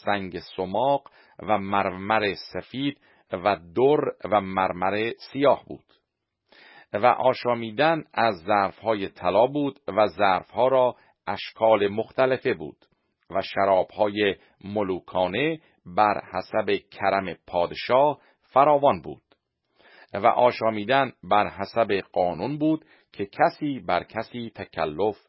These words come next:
نمی نمود، زیرا پادشاه درباره همه بزرگان خانه اش چنین امر فرموده بود که هر کس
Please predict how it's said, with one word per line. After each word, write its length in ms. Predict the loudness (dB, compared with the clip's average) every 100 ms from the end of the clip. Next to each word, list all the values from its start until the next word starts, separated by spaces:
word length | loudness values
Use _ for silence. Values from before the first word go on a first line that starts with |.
| -10
نمی 280 | -8 -6 -8
نمود، 380 | -12 -14 -18 _ _ _ _ _
زیرا 420 | -14 -4 2 4 2
پادشاه 680 | 0 0 0 -2 0 0 -2 _ _ -2
درباره 720 | 4 4 4 0 0 -2 -8 -8
همه 460 | -6 -4 -4 -4 -4 -8 -6
بزرگان 720 | -6 -4 -6 0 2 2 0
خانه 400 | -8 -10 -10 -4
اش 400 | 0 2 0 -6 -18 _ _ _ -10
چنین 340 | -8 -8 -10 -6 0
امر 360 | 2 2 -2 -10
فرموده 460 | -4 -4 -4 -6 -4
بود 280 | -2 -4 -6
که 160 | -12
هر 200 | -4 -2
کس 400 | -2 -2 -2 -4